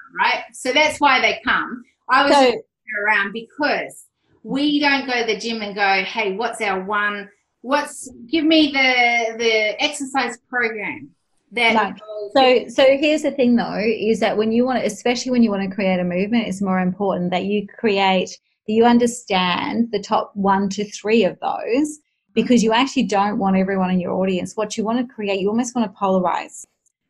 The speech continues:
Speaker 2: right? So you want to create, and let me, let me unpack this for a moment. So you want to create, when you're speaking, you want to actually create people who go, "Oh my God, Kiri was amazing.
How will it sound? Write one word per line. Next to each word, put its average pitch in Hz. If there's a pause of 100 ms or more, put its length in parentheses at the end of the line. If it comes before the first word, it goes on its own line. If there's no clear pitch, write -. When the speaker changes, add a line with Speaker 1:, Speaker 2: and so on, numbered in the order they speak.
(120)
Speaker 2:
right? 196
So -
you 240
want 262
to -
create, 208 (800)
and 208
let 214
me, 208
let 202
me 208
unpack 190
this 190
for 185
a -
moment. 190
So -
you 220
want 240
to -
create, 214
when 202
you're 208
speaking, 233
you 196
want 214
to 240
actually 226
create 190 (400)
people 269
who 233
go, 208
"Oh 247
my 262
God, 190
Kiri 226
was 196
amazing. 202